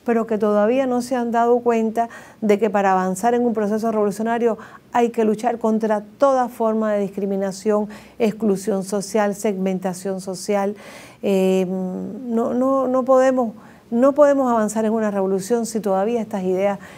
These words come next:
eh, eh, se, se están expresando en, en el imaginario, eh, colectivo de una parte de la población.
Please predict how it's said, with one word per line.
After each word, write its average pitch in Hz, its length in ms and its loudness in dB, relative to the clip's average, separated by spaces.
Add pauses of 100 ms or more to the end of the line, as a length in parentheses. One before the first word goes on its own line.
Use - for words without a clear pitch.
(160)
eh, 180 360 -2
eh, 202 60 -2
se, 208 200 -4 (240)
se - 140 -6
están 233 280 -2
expresando 196 720 -2 (360)
en, 190 200 -2
en 185 200 0
el 185 140 2
imaginario, 185 720 0 (340)
eh, 190 120 -6
colectivo 196 580 2
de 190 80 2
una 180 180 -4
parte 185 280 -2
de 185 80 2
la 180 100 0
población. 175 720 0